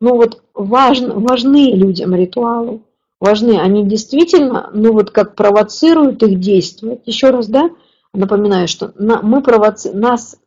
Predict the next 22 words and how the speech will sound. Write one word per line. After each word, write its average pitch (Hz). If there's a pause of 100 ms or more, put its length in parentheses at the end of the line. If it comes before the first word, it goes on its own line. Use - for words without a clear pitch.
м, 202 (360)
нужно 220
провоцировать 220
действовать. 190 (260)
И 202
мы 254
иногда 233
друг 226
другу 226
лучшие 247
провокаторы. 196 (360)
Если 277
женщина 254
ставит 262
елочку 190 (460)
или 226
отмечает 254
какое-то 208
праздничное 226
место 208
в 214
доме, 185